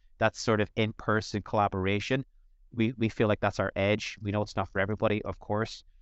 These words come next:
Um, so that's how we maintain the culture through the process. We really make that clear. That's who we are. That's what we, that's what we stand for. And then by the end of the process, candidates get it, or they don't, of course, but they're bought in by the time they get here, and,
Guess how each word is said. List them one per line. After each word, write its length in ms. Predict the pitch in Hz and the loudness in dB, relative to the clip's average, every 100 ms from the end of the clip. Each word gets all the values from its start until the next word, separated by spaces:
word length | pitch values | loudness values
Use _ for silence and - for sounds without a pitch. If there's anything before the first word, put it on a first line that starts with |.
| - - - - - | -20 -20 -20 -10 0
Um, 280 | 98 95 | 2 2
so 140 | 107 107 | 0 0
that's 160 | 110 | 2
how 100 | 117 | 4
we 80 | 104 | 2
maintain 320 | 95 98 - | 0 -4 -4
the 60 | 90 | -4
culture 440 | - 101 - 107 - - | -4 -4 -2 -4 -4 -6
through 120 | 113 | -4
the 60 | 95 | -2
process. 500 | 101 98 107 98 - | 0 0 0 0 0
We 60 | |
really 200 | 92 101 | -2 0
make 180 | 98 98 - | -2 -2 0
that 160 | 95 - | -2 -2
clear. 260 | 101 95 95 | 0 2 2
That's 180 | 95 | -2
who 180 | - 107 | -2 0
we 180 | 92 90 | 0 2
are. 180 | 90 98 | 4 4
That's 180 | 95 - | 0 -2
what 80 | |
we, 180 | 98 95 - _ _ - | -4 -4 -6 _ _ -8
that's 160 | - | -6
what 100 | - | -4
we 80 | 101 | -4
stand 400 | - 92 101 110 | -2 0 0 0
for. 160 | 113 98 | 0 2
And 80 | |
then 140 | 95 95 | 0 0
by 120 | 101 | 0
the 120 | 98 | 2
end 80 | 107 | 0
of 40 | |
the 60 | - | -2
process, 420 | - 98 - 101 | -2 0 0 -2
candidates 560 | - 98 92 95 - - _ _ - | -2 -4 -2 -6 -10 -18 _ _ -8
get 180 | - 110 | 2 4
it, 180 | 170 - - - _ _ _ _ - - | 4 0 -12 -20 _ _ _ _ -18 -8
or 120 | - 131 | 2 2
they 100 | 107 | 4
don't, 260 | 107 123 | 2 2
of 80 | - | -4
course, 380 | - 131 160 - | 2 4 2 -2
but 160 | - 101 - _ _ _ _ _ _ - | 0 0 -2 _ _ _ _ _ _ -2
they're 100 | 98 | 0
bought 280 | 107 101 92 | 6 6 4
in 160 | 95 | 0
by 140 | 98 92 | -2 -4
the 60 | |
time 200 | - 98 | -2 -2
they 80 | 87 | -2
get 180 | 87 92 | 0 -2
here, 240 | - 95 | 0 0
and, 160 | 92 | 0